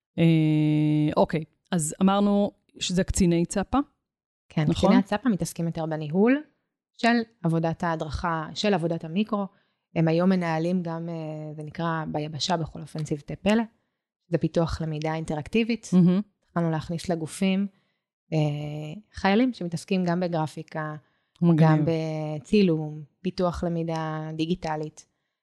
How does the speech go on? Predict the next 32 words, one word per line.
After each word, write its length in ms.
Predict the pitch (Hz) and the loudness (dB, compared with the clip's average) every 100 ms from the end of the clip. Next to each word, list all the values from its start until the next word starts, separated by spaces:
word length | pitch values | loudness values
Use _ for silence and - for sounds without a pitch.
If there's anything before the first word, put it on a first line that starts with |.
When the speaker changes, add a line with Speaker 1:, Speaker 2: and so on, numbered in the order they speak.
| _ | _
Speaker 2:
כדי 100 | 160 | -4
שזה 240 | 143 165 165 | -2 0 2
יהיה 120 | 175 | 2
גם 200 | 180 185 | 2 2
ביחידות 420 | 175 151 160 165 | 0 -2 -8 -12
בשטח. 600 | 156 - 196 269 277 - - | -8 -2 0 0 0 -6 -4
יש 180 | 170 190 | 0 2
לנו 120 | 165 | 2
יחידה 320 | - 160 160 | 0 -4 -2
מאוד 200 | 165 156 | -2 -2
מרכזית 340 | 160 156 156 | -4 -6 -8
שקוראים 280 | - 160 160 | -6 -4 -2
לה 60 | 156 | -2
היבט, 460 | 151 156 208 - - - | -2 2 0 0 -8 0
Speaker 1:
מהמם. 300 | 180 180 220 | 2 4 0
Speaker 2:
שהיא 140 | - 170 | 2 2
מתעסקת 420 | 165 - 165 170 | 2 -2 -2 -2
בפיתוח 400 | 165 160 170 156 | -4 -4 -4 -4
הפתרונות 560 | 160 151 160 165 165 170 | -6 -6 -4 -4 -2 -2
האלה 220 | 160 156 | -2 -4
כבר 260 | 151 156 | -4 -4
שנים, 460 | 147 - 156 160 165 | 0 0 0 -2 -4
אה, 60 | 160 151 151 151 | -6 -8 -10 -8
רבות. 460 | 151 190 277 - - _ _ _ _ _ _ - | 2 2 2 -4 -16 _ _ _ _ _ _ -6
וכן, 260 | 156 - 262 | -2 2 2
ראינו 180 | 185 180 | 2 -2
צורך 340 | - 165 160 | -4 -6 -4
שזה 760 | - 165 151 151 180 - 170 156 | -4 -2 -2 -4 -10 -10 -6 -2
ייכנס 420 | 151 - 165 156 | -2 -2 -4 -2
גם 160 | 180 165 | -2 -2
ליחידות 460 | 160 147 156 156 143 | -4 -6 -6 -8 -10
עצמן, 420 | - 196 233 | -2 2 4